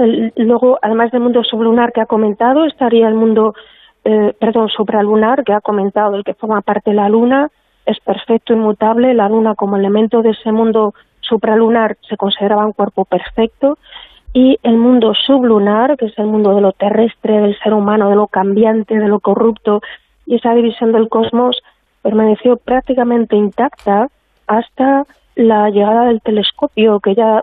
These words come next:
mostró esa luna imperfecta, ya hizo una serie de descubrimientos que que, que comenzaron a agrietar esa división artificial del cosmos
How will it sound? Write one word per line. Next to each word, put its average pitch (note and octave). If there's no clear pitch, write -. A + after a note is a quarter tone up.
mostró A3+
esa A3
luna G#3+
imperfecta, A#3
ya A3+
hizo A3+
una A3
serie G#3+
de G#3
descubrimientos G#3
que G3+
que, G#3+
que G#3
comenzaron A#3
a A3+
agrietar G#3
esa A3
división G#3+
artificial G#3+
del A3+
cosmos G#3